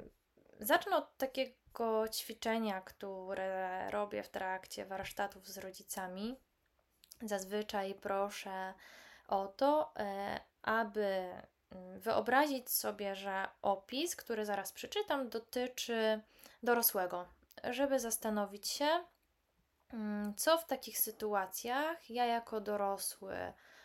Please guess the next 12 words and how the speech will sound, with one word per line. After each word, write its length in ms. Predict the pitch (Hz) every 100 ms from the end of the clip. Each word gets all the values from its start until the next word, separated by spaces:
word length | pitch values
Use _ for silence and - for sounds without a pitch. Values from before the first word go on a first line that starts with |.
| - -
bym 260 | 190 185
czuł, 340 | 185 254 220 208
czuła, 560 | - 208 214 262 311 359 - - - - _ _ _
e, 680 | - 202 202 202 208 208 214 - _ _ -
co 120 | 285
miałabym 420 | 302 294 277 240 240
ochotę, 520 | 214 - 285 285 247
miałbym 400 | 226 226 208 208
ochotę 320 | 196 196 185
zrobić. 560 | 180 175 165 175 - - _ _ _ _ _ _ _ _ - - - _ - _
E, 280 | - 202 202
przeczytam 640 | - - 311 247 214 214